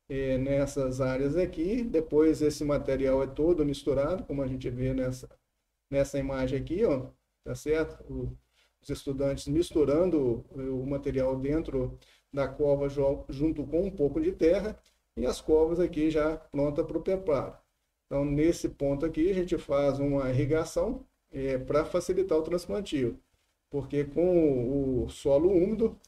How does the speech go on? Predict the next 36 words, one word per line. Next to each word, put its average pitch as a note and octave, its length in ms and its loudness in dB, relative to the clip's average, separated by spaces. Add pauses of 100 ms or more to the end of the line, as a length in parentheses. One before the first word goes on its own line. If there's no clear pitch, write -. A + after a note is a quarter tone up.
a E3+ 140 -4
gente, D3+ 580 0
através C#3 540 0
de C3 140 -2
um F3+ 100 0
chucho, G#3+ 400 -4
né, G#3+ 140 -2
que A3+ 120 -6
é D3+ 40 -2
um C#3+ 100 -2
pedaço C3+ 480 0
de C#3+ 80 -2
madeira, F#3 560 0 (480)
a - 80 -4
gente D3 280 0
faz C#3+ 360 2
um C#3+ 120 2
orifício C#3+ 580 -2
no E3+ 140 0
centro, F#3+ 640 0 (100)
é, C#3 220 0
da C3 180 0
covinha E3 580 2 (380)
pra E3+ 100 0
fazer F3+ 260 2
o E3+ 60 4
transplantio F3+ 560 0
da G3+ 140 0
muda. C#3+ 380 2 (160)
Então, C#3+ 200 -8
isso D3 200 -10
facilita E3+ 580 0
muito. D3 340 -4 (600)
No D#3+ 160 2
caso D3 500 2
de, C3 400 0